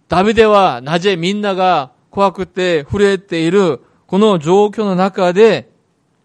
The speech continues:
何を信じて、まあ、この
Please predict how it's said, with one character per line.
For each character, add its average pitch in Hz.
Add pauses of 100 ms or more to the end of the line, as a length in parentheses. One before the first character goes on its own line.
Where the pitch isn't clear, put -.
(460)
何 196
を 214
信 180
じ 135
て、 110 (520)
ま 127
あ、 120
こ 143
の 135